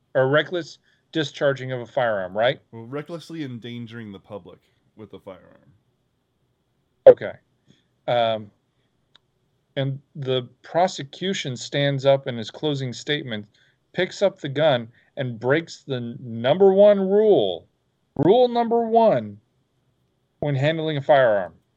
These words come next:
Speaker 2: Don't point
Speaker 1: What's
Speaker 2: it,
Speaker 1: that rule?
Speaker 2: don't point it at people unless you are going to use it.
Speaker 1: Correct.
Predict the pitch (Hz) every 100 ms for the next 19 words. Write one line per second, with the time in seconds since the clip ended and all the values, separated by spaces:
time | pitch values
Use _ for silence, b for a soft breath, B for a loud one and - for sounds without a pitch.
0 | _ _ _ 104 113 _ 120 123 123 117
1 | 151 151 160 180 208 135 135 147 143 135
2 | 127 135 127 123 123 123 120 117 113 120
3 | 110 113 - 113 104 113 113 101 104 104
4 | 90 - _ _ _ _ _ _ _ _
5 | _ _ _ _ _ _ _ _ _ 147
6 | 113 -